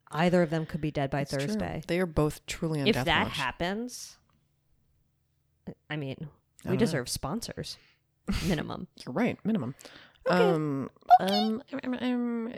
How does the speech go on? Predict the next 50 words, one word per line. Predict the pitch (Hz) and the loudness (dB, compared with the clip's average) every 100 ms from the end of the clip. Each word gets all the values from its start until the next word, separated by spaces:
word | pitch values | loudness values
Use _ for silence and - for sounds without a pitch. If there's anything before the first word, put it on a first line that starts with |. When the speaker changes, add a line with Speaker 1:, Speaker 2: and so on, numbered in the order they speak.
| - - | -14 -14
Speaker 2:
so | - 269 | -4 0
Robert | 254 254 233 | 2 0 0
Durst, | 208 196 196 - - - - | 0 0 -2 -8 -12 -10 -6
was | 190 | 0
that | 220 220 | 0 0
that, | 233 - - - - - _ _ - - | -2 -4 -20 -20 -20 -20 _ _ -20 -20
what | - 196 | -6 -4
did | 330 | 4
he | 392 | 4
admit | 226 160 233 | 4 2 -2
to | - 147 | -2 -2
lately, | 123 110 117 | -2 -2 -4
though? | 98 98 143 - | -4 -4 -6 -10
He, | - 165 | -6 -4
like, | 165 156 | -4 -4
admitted, | 139 143 139 147 | -4 -4 -4 -4
was | 143 | -4
that | 139 - _ - - | -6 -8 _ -20 -6
the | 131 | -4
murder | 117 123 151 | -2 -4 -4
they | 156 | -4
Speaker 1:
I | 160 | -4
Speaker 2:
admitted | 160 | -4
Speaker 1:
don't | 175 | -4
think | 190 - | -6 -4
Speaker 2:
to? | 233 | -2
Speaker 1:
he | |
admitted | 180 151 156 185 | -2 -4 -4 -4
to | - - | -6 -6
anything | 151 220 - | -4 -4 -4
Speaker 2:
He | - | -4
said | 302 | -4
something | 208 381 180 | -2 0 0
Speaker 1:
except | 139 143 156 | 0 0 0
to | - | -2
the | |
Speaker 2:
weird. | 151 | -2
Speaker 1:
hospital. | 147 165 - - 160 160 180 | 0 -2 -2 -2 0 0 4
Speaker 2:
<laughs> | 110 92 - _ _ 220 214 - 240 247 - - _ - | 4 4 -4 _ _ -10 -2 -2 -2 -4 -6 -18 _ -16
Got | - 202 | -10 -8
him. | 180 175 - - - - - - - | -8 -12 -18 -20 -20 -20 -20 -20 -10
Can't | - 165 | -6 -4
believe | 135 135 | -4 -2
he | |
had | 127 - | -4 -4
covid, | 131 127 135 | -4 -2 -2
but | 143 | -2
I | |
also | 135 131 - | -2 -4 -8
can. | - 143 139 | -12 -10 -10